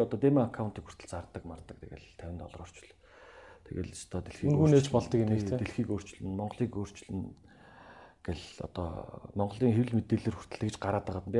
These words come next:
Speaker 1: айгүй харамсаж байна, тухайд.
Speaker 2: Мм.
Speaker 1: Тэгээд одоо тэр залуу хайцсан мэдэхгүй.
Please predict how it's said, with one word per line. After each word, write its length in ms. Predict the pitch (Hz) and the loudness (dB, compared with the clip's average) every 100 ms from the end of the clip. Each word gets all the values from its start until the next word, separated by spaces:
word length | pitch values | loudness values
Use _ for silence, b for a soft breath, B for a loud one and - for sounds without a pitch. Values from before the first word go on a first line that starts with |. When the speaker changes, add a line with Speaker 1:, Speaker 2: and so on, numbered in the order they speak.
| 139 | 2
Speaker 1:
айгүй 80 | |
харамсаж 320 | 135 120 113 147 | 2 -2 -6 -12
байна, 140 | - | -14
тухайд. 240 | - 95 95 | -6 -6 -6
Speaker 2:
Мм. 240 | 110 107 95 b b b b b | -10 -10 -14 b b b b b
Speaker 1:
Тэгээд 260 | - 165 202 - - _ - | 6 6 6 2 -16 _ 2
одоо 200 | 120 196 | 4 4
тэр 120 | 196 160 | 2 4
залуу 240 | 131 123 | 4 4
хайцсан 320 | 101 95 - | 0 -2 -8
мэдэхгүй. 320 | 80 - - | -10 -12 -18